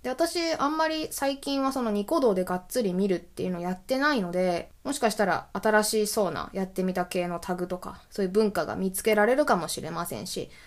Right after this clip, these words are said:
あるいはそのタグを検索してる中で、あー、こういう動画もあったなーってのを思い出せるかもしれないので、ちょっと今日は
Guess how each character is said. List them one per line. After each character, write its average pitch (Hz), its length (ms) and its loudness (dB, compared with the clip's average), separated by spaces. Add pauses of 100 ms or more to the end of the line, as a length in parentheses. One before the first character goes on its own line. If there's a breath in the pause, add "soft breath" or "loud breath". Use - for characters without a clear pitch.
(100)
あ 233 60 -2
る 302 100 2
い 269 60 2
は 170 340 0
そ - 160 -8
の 247 60 -4
タ 233 180 0
グ 277 140 -2
を 302 60 -4
検 302 200 0
索 320 200 0
し 320 40 -6
て 339 100 2
る 339 100 2
中 339 260 4
で、 226 80 4
あ 294 180 6
ー、 - 40 2
こ 285 180 4
う 294 60 4
い 311 60 4
う 302 60 0
動 294 160 6
画 294 140 4
も 262 120 4
あ 277 40 4
っ 285 100 -12
た 240 120 2
な 214 220 2
ー - 20 0
っ 214 60 -12
て 202 120 0
の 196 220 0
を 190 160 -2
思 220 260 4
い 233 40 2
出 226 120 6
せ 302 140 2
る 262 100 6
か 185 100 0
も 165 120 -2
し - 140 -4
れ 180 120 4
な 226 140 8
い 190 60 4
の 180 100 -2
で、 180 240 2 (360 loud breath)
ち 294 60 2
ょ - 40 4
っ - 20 -6
と 220 80 2
今 202 240 4
日 160 40 -2
は - 160 -4